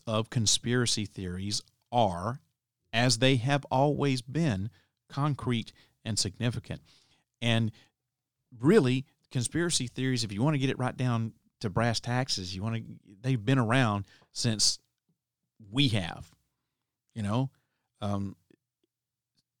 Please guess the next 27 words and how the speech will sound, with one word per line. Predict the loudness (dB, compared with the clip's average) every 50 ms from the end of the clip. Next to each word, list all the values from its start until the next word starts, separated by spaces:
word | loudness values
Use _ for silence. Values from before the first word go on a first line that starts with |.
| _ _ _ _ _ _ _ _
there's | -2 0 0 0
always | 2 4 4 4 4 4 2 -2 -4
been | -4 -4 -2 -2 -2 -4 -6 -6
conspiracy | -6 -4 -2 -2 0 0 -2 0 0 0 -2 -4
theories. | -6 -10 -14 -16 -16 -16 -16 -16 -16 -16 _ _ _ _ _ _ _ _ _ _ _ _ _ _ _ _ _ _ _ _ _ _ _ _ _ _ _ _ _ _ _ _ _ _ _ _ _ _ _ _ _ -12
And | -12 -12 -10
most | -8 -4 2 4 6 6 4 4 0
of | -2 0 0
us | 0 2 2
use | 2 2 2 2 0
the | -4 -6
term | -4 -2 0 0 0 0 -2
conspiracy | -4 -2 -2 -2 -2 -2 -2 -2 0 0 0 0 -2
theory | -6 -8 -8 -8 -8 -8 -10 -12 -14 -16 -18 -20 _ _ _ _ _ _
to | 2 2
refer | 2 4 4 4 2 4
to | 4 2
beliefs | 0 2 4 4 4 2 0 -4
that | -6 -8 -6 -6
we | -10 -12 -8 -4 -4 -4 -2
consider | 0 0 2 2 4 4 4 4 2 2 2 0 -2 _ _ _ _ _ _ _ _ _ -4
outlandish | -4 -4 -2 -2 2 4 4 4 4 4 4 2 2 2 2 -2
or | -4 -6
paranoid | -6 -2 0 2 2 4 4 2 2 2 2 2 2 0 -2 -2
and | -6 -10 -12 -14 -16 _ 0
almost | 2 4 4 4 4 4 4 4 4
certainly | 4 4 4 2 0 -4 -4 -4 -4 -6 -8